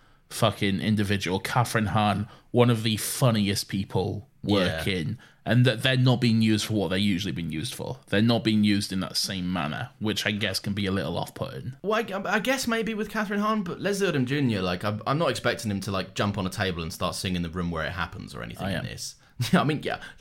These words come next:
Speaker 2: I wouldn't mind it, <laughs> for sure. Um, I don't know, I just felt like I wa-, I just wanted a little bit more from his character, from me. And maybe it is
Speaker 1: Okay.
Speaker 2: just him. I li-, I quite liked Kathryn Hahn. Kathryn Hahn's great at playing, like,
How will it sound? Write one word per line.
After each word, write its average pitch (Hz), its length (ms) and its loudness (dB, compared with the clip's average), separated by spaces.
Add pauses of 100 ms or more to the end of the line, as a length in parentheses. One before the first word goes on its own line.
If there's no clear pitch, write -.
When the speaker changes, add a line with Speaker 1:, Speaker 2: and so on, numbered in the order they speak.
Speaker 2:
I 226 80 6
wouldn't 180 280 4
mind 127 300 2
it, 147 200 8
<laughs> 131 40 6
for 147 140 6
sure. 156 300 4 (640)
Um, 120 400 2
I 165 100 2
don't 233 100 0
know, 233 100 4
I 147 60 2
just 135 180 -2
felt 135 180 0
like 127 240 -4 (1040)
I 123 100 -6
wa-, 117 180 -6
I 123 80 -6
just 135 180 -2
wanted 127 220 2
a 113 40 2
little 117 260 0
bit 104 160 -4
more 95 260 -4
from 87 160 -8
his 80 120 -8
character, 69 560 -6 (200)
from 76 240 -10
me. 64 300 -12 (560)
And 143 100 -2
maybe 220 180 2
it 127 60 4
is 131 140 4
Speaker 1:
Okay. 90 60 -6
Speaker 2:
just 98 120 -6
him. 82 220 -4
I 107 80 0
li-, 123 160 -2
I 143 80 0
quite 190 280 2
liked 123 340 0 (540)
Kathryn 120 300 0
Hahn. 107 420 0 (100)
Kathryn 151 240 -2
Hahn's 117 180 2
great 98 240 0
at - 100 -6
playing, 90 400 -2
like, 82 360 -8